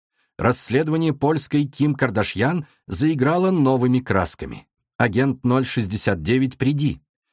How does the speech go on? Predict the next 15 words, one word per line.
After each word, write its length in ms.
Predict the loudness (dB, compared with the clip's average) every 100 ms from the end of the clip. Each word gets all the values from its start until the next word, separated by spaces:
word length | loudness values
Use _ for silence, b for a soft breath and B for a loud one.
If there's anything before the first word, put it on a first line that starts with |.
| _ -2
Юлита 400 | 0 2 2 2
Вуйчицкая 800 | 2 0 -6 -6 -2 0 0 2
не 220 | 2 2
прощает. 800 | 2 0 0 -2 -2 -4 -14 _ _ _ _ -6
Юлита 380 | 0 2 2 2
Вуйчицкая. 880 | 0 -2 -4 -4 -6 -12 -12 -16 _ _ _ _ _
Зная 360 | -4 0 0 0
я 200 | 0 0
то, 160 | -2
что 220 | -2 -2
знаю 300 | 0 0 0
сейчас, 640 | -2 -8 -6 -2 -2 -4 -14 _ _ -10
я 260 | -2 0
бы 120 | 0 0
никогда. 720 | 2 2 -2 -4 -6 -8